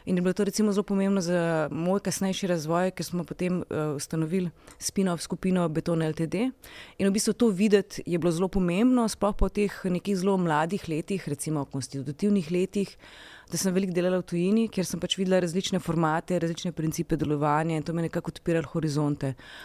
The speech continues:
Um, druga stvar je bila pa gotovo sodelovanje z Bojanom Jablanovcem in s to zelo, recimo, rigorozno, no, čeprav ni čista prava beseda,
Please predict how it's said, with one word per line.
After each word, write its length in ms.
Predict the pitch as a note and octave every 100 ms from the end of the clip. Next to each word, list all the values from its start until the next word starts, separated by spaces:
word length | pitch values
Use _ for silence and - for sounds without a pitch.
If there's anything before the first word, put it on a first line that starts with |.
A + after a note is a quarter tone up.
| - -
Um, 280 | - D#3+ D#3+
druga 240 | F3 G#3+ A3
stvar 260 | - G3+
je 40 | G#3
bila 120 | G#3
pa 160 | -
gotovo 300 | F3+ F3 G#3
sodelovanje 580 | G#3+ E3+ F3 E3+ E3 F#3+
z 60 | E3
Bojanom 320 | F3+ F#3+ F#3
Jablanovcem 680 | E3+ D#3+ D#3+ F#3+ F#3+ F#3+ F3
in 140 | F3
s 140 | D#3+
to 140 | - F#3 F3+ E3 -
zelo, 340 | D3+ D#3 F#3 F#3 - -
recimo, 440 | - E3 - G3+ E3
rigorozno, 720 | D#3+ D#3 E3 F3 F#3+ E3 C3+
no, 160 | C#3 E3
čeprav 320 | E3 E3+ F3
ni 80 | F#3
čista 240 | G3 F#3
prava 260 | E3 E3 F3
beseda, 380 | E3 G3+ F#3